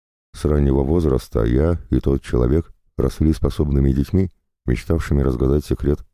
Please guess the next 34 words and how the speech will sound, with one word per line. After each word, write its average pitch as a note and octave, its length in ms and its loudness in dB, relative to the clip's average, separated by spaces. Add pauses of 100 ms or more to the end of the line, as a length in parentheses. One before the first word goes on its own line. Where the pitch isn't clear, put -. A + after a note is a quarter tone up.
Снежной B1+ 400 0
крепости. - 500 -2 (800)
Мы B1+ 140 -2
постоянно A#1+ 500 0
ошивались A1+ 500 0
у A#1+ 80 -4
звёздной A1+ 400 0
платформы, A1+ 560 -2 (760)
но D2+ 120 2
ничего F2 260 0
нового G2+ 380 2
не F#2 100 2
узнавали. F2 600 0 (800)
И - 80 -2
всё A#1+ 200 0
же A#1 140 2
день A1 200 0
ото G#1+ 180 -2
дня A#1+ 180 0
мои A#1 220 2
силы B1 360 0
в - 80 -10
чтении A1+ 480 0
звёзд A1 400 -2
росли C#2+ 420 0 (800)
и - 80 -2
в - 80 -4
конце E2 260 0
концов F#2+ 340 0
превзошли D#2 680 0
силы D#2 380 0
всех - 280 -2
в - 80 -12
крепости. - 520 -2